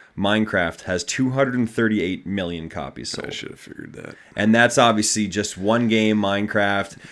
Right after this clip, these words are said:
Speaker 1: What's weird is I don't think Wii Sports should even be on the top four because Wii Sports came with every Wii.
Speaker 2: It did, yeah.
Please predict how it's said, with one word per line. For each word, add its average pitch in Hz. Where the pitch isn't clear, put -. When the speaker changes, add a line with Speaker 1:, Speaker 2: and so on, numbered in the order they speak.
Speaker 1:
What's 185
weird 311
is 247
I 196
don't 349
think 202
Wii 131
Sports 107
should 131
even 120
be 110
on 104
the 104
top 95
four 107
because 160
Wii 170
Sports 247
came 113
with 110
every 85
Wii. 80
Speaker 2:
It -
did, -
yeah. -